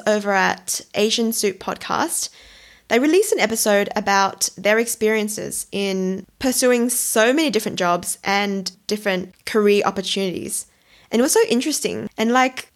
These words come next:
a pat on the shoulder saying that it's okay to not have it all figured out yet. So I'm gonna link it in the show notes for you to have a listen to that episode after this one, because it was confirmation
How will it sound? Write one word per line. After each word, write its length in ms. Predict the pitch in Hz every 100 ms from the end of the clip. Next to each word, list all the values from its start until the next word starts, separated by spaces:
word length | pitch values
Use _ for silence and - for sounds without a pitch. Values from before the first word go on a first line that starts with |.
| -
a 160 | 220 220
pat 220 | - 247
on 100 | 311
the 80 | 277
shoulder 400 | 233 190 196 -
saying 320 | - 196 196
that 220 | 190 185 -
it's 160 | 208 -
okay 500 | 226 220 - 196 180
to 140 | 185
not 140 | 202 202
have 200 | 190 190
it 80 | 185
all 160 | 185 190
figured 280 | 202 180 175
out 160 | 156
yet. 200 | - - - _
So 380 | - 214 196 196
I'm 120 | 220
gonna 200 | 302 320
link 180 | 240 220
it 120 | 247
in 160 | - 208
the 80 | 202
show 220 | 214 202
notes 600 | 196 190 - - - - _
for 160 | - 240
you 80 |
to 100 | 254
have 180 | 254 220
a 20 |
listen 260 | 208 196 208
to 60 | 208
that 140 | 185
episode 440 | 190 196 185 180 -
after 280 | 269 339 277
this 220 | 170 -
one, 280 | 143 104 220 - -
because 640 | 202 - 185 180 175 - - _ _
it 80 | 233
was 120 | 233
confirmation 760 | - 294 285 180 180 - -